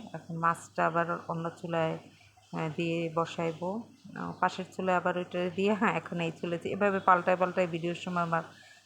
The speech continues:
করা লাগে, কারণ ওই সাইডে রাখা যায় না, এই সাইডে একটু রাখা যায়, সেজন্য এক চুলার ভিডিওই করা যায়। আহ, মশলাটা কষায় নিলাম, পেঁয়াজ, আদা, রসুন সব দিয়ে, হলুদ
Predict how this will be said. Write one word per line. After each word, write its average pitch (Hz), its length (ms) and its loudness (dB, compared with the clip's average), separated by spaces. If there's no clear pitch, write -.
করা 190 180 10
লাগে, 175 320 2
কারণ 165 240 6
ওই 180 120 2
সাইডে 180 380 0
রাখা 170 260 6
যায় 180 300 4
না, 151 60 6
এই 180 140 -6
সাইডে 185 220 0
একটু - 220 -10
রাখা 175 360 4
যায়, 170 260 0
সেজন্য 180 320 -2
এক 175 120 4
চুলার 185 360 4
ভিডিওই 165 320 0
করা 156 220 4
যায়। 147 260 0
আহ, 170 160 -4
মশলাটা 165 540 2
কষায় 165 380 2
নিলাম, 165 260 -4
পেঁয়াজ, 165 440 4
আদা, 156 340 6
রসুন 160 460 -4
সব 165 220 0
দিয়ে, 175 240 0
হলুদ 165 240 2